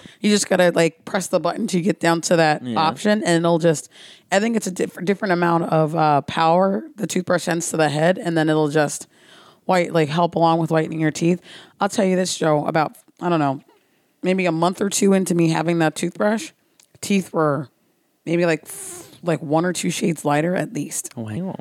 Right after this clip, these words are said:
Speaker 1: And now introducing the charcoal toothpaste, that's also supposed to help. So, but I also, as I said, I drink a
Speaker 2: Really?
Speaker 1: lot of coffee,
Speaker 2: You have
Speaker 1: so.
Speaker 2: nice teeth.
Speaker 1: I know.
Speaker 2: They're
Speaker 1: Thank
Speaker 2: just,
Speaker 1: you.
Speaker 2: like, perfectly straight, the right, nice color,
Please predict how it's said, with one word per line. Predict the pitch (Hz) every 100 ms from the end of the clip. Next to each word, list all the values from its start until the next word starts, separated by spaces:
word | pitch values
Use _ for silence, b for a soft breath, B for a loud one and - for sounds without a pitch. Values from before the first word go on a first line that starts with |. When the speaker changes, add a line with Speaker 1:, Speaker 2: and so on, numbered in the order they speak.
| -
Speaker 1:
And | 180 185
now | 185 185
introducing | 180 170 175 170 170 - 156 147 147 254
the | 151
charcoal | - 240 233 175
toothpaste, | 156 170 - 151 147 - - b b b b b
that's | - 185 -
also | 170 151 156
supposed | 147 147 139
to | 147
help. | 143 147
So, | - 143 139 - _ _ _ _ -
but | 190
I | 190
also, | 202 233 160 170 _ -
as | 180
I |
said, | 175 156
I |
drink | 139 202
a |
Speaker 2:
Really? | 180
Speaker 1:
lot | 151
of | 143
coffee, | 147 135 - -
Speaker 2:
You |
have | 285
Speaker 1:
so. | 202 107
Speaker 2:
nice | 107 101
teeth. | - 107 78 104 - _ _ _ -
Speaker 1:
I | 147
know. | 139 127 120 b b b b _ -
Speaker 2:
They're | -
Speaker 1:
Thank | 156
Speaker 2:
just, | 123
Speaker 1:
you. | 165
Speaker 2:
like, | 107
perfectly | - 135 - 180 214 233
straight, | 214 - - 113 -
the | - 107
right, | 107 117 123
nice | 123 123 156 -
color, | - - 127 123 123 123 147